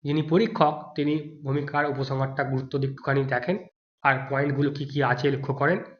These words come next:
তাহলেই তোমরা পনেরোয় পনেরো পাবে। এরকম step by step লিখবে। আরও কিছু রচনা তোমাদের জানতে চাইলে নিশ্চয়ই কমেন্টে জানাবে, আমি দেব। আর ভালো লাগলে অবশ্যই লাইক, শেয়ার করবে।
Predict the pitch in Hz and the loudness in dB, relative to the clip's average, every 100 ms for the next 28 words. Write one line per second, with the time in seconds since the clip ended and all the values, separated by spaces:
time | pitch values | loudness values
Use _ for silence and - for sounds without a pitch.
0 | _ _ _ _ _ _ _ - 135 156 | _ _ _ _ _ _ _ 2 4 6
1 | 180 151 147 143 143 131 135 131 131 127 | 4 4 4 4 2 2 2 2 0 0
2 | 123 123 123 165 - - - _ _ _ | 0 0 2 4 2 -8 -20 _ _ _
3 | _ _ _ 151 135 135 131 139 135 127 | _ _ _ 2 4 2 0 0 2 2
4 | 123 - 123 123 120 - 185 - - - | 0 -2 0 0 0 0 -2 -4 -14 -20
5 | - - _ 131 151 170 180 180 151 151 | -20 -20 _ 2 2 2 0 2 0 2
6 | 151 147 143 139 131 123 135 135 131 135 | 0 2 2 2 0 0 0 2 2 2
7 | 127 - 131 127 123 123 120 117 127 185 | 0 -2 -2 -2 -2 -2 -2 -2 0 0
8 | - - - _ _ 131 123 123 143 196 | -4 -14 -20 _ _ -4 -2 -2 -2 -4
9 | - - - _ _ _ _ _ _ _ | -8 -18 -20 _ _ _ _ _ _ _
10 | _ _ _ _ - 123 120 127 147 143 | _ _ _ _ -4 -4 0 2 4 4
11 | 151 165 - - - _ 135 139 - 202 | 2 2 -4 -16 -20 _ 0 0 0 -2
12 | 214 - - _ _ - 139 127 135 135 | -2 -6 -16 _ _ -6 0 2 2 -2
13 | 139 127 127 131 147 165 160 | 0 0 0 -2 0 -4 -8